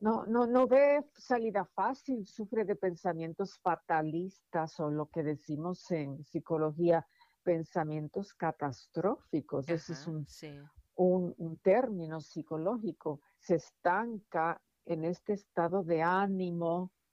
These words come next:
Speaker 1: de, de bajos ánimos, de pocos ánimos, que lo dirige o detiene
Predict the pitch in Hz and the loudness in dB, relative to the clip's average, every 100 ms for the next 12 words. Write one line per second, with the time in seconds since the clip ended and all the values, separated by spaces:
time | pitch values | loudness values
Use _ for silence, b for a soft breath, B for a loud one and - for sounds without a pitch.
0 | _ - - 156 160 156 147 147 - - | _ -20 -16 -4 0 0 -2 -8 -10 -6
1 | 156 170 202 - 170 160 - _ - 190 | -2 0 -2 -4 -8 -8 -14 _ -4 -2
2 | 214 190 180 175 175 165 - 190 196 170 | 0 -4 -8 -10 -10 -10 -4 -4 -4 -8
3 | 147 160 170 208 185 170 175 190 - 190 | -8 -4 -2 -2 -6 -8 -10 -12 -4 0
4 | 175 160 165 180 220 - 180 151 151 - | 2 2 0 -2 -4 -2 -2 0 -2 -2
5 | 180 220 233 175 180 214 | 2 4 2 0 0 -2